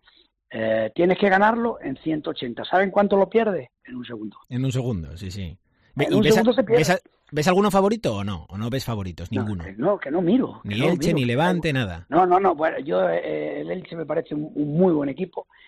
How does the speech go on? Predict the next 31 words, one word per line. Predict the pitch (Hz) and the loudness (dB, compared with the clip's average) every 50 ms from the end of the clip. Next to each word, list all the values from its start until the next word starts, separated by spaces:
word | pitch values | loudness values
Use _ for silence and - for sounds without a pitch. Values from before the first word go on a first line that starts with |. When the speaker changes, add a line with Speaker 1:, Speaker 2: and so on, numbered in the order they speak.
| - _ | -12 _
Speaker 1:
El | - 135 | -4 0
Levante | 139 151 151 143 139 - 139 131 131 - - | 2 2 2 0 0 -2 -2 -2 -2 -4 -6
es | - - - - - - - - - - - | -8 -12 -18 -20 -20 -20 -20 -20 -20 -4 0
serio, | 175 170 160 156 160 | 0 0 2 2 0
es | 175 170 156 | 0 0 0
que | - 196 | -2 -4
son | - - 160 135 | -4 -2 -4 -4
muy | 117 113 | -4 -2
buenos, | 110 151 160 143 127 | -2 0 0 0 -2
los | 123 | -4
de | 117 123 | -4 -4
arriba | 131 156 175 175 | -2 0 0 0
son | - 190 175 | 0 0 -2
muy | 156 143 - | -2 -4 -6
buenos. | - 127 143 131 - - - - - | -2 -2 -2 -2 -2 -6 -14 -14 -12
Speaker 2:
Ya. | 104 92 - | -6 0 2
Speaker 1:
Y | 143 | 2
el | 127 123 | 2 2
Oviedo, | 120 120 117 113 110 113 - | 0 -2 -2 -4 -4 -4 -6
y, | 123 120 - - - _ _ | -8 -8 -10 -12 -20 _ _
pero | - 135 127 123 117 | -2 0 0 0 0
que, | - 113 110 | -2 -4 -4
eh, | 110 - - 117 | -2 -2 -2 -4
escúchame, | 113 - - - - - 120 | -4 -6 -10 -14 -12 -8 -6
que | 143 | -4
el | 180 147 | -4 -4
Oviedo | 104 107 131 - | -4 -8 -10 -8
puede | - 147 156 | -8 -6 -4
competir | 160 175 160 147 156 - 170 156 | -4 -4 -2 -2 -2 -2 -4 -6
con | - - 165 170 | -4 -2 -2 0
eso | 170 - - 208 | 0 2 0 0